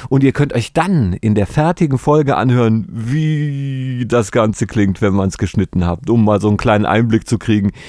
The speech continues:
was wir eigentlich hier alles am Ende rausschneiden. Und ich sag euch, das ist viel.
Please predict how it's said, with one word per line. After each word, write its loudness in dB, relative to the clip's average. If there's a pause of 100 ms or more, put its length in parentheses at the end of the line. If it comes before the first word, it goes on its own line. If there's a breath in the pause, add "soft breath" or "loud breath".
(340 loud breath)
was -6
wir -2
eigentlich 0
hier 0
alles 0
am 0
Ende 2
rausschneiden. 0
Und -4
ich -8
sag -2
euch, 0 (100)
das -2
ist -8
viel. -4